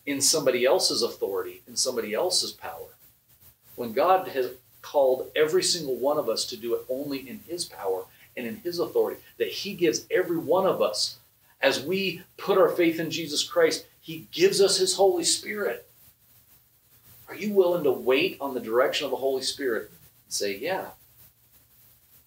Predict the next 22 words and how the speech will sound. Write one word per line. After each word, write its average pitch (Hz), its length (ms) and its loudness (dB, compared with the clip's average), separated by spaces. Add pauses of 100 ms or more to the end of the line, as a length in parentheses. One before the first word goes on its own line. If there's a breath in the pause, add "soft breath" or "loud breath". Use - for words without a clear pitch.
(120)
the 107 80 -20
Bible 160 280 2
says 151 260 4
I'm 143 120 -2
supposed 131 380 -2
to - 60 -14
tell 143 200 2
my 135 140 0
story. 117 420 0
So - 160 0
you 127 140 -6
know 156 80 -2
what 156 160 0
your 135 100 0
next 143 260 -4
step 151 260 0
is? 185 340 -2 (480)
Tell 87 180 -6
your 98 140 -10
story." - 400 0 (1400)
We - 80 -4
talked 147 320 4